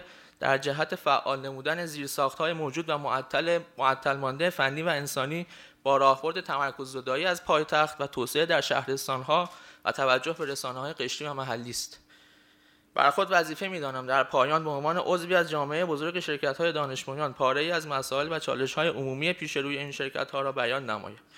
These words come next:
که از آن جمله می‌توان به موارد زیر اشاره نمود: کمبود قوانین تسهیلگر برای تقویت مجموعه‌های کوچک جهت راه‌اندازی کسب و کار نوپا، ضعف در قوانین مالکیت معنوی، فرایند پیچیده و زمانبر ثبت شرکت،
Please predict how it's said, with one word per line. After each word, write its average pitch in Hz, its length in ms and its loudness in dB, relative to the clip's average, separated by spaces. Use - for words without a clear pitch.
که 127 80 4
از 139 140 6
آن 165 120 4
جمله 165 240 0
می‌توان 170 320 -2
به 143 80 -2
موارد 143 380 0
زیر 165 260 -6
اشاره 143 340 -2
نمود: 120 240 -10
کمبود 143 440 2
قوانین 156 480 2
تسهیلگر 156 580 2
برای 160 240 6
تقویت 147 480 0
مجموعه‌های 147 500 0
کوچک 156 340 -2
جهت 151 220 0
راه‌اندازی 135 600 -2
کسب 143 260 -8
و 131 40 -10
کار 147 180 -8
نوپا، 131 380 -8
ضعف 151 360 2
در 156 180 2
قوانین 143 480 0
مالکیت 139 540 -2
معنوی، 123 560 -2
فرایند 139 500 4
پیچیده 147 420 -4
و 160 100 2
زمانبر 143 540 0
ثبت 165 340 -2
شرکت، 131 640 -2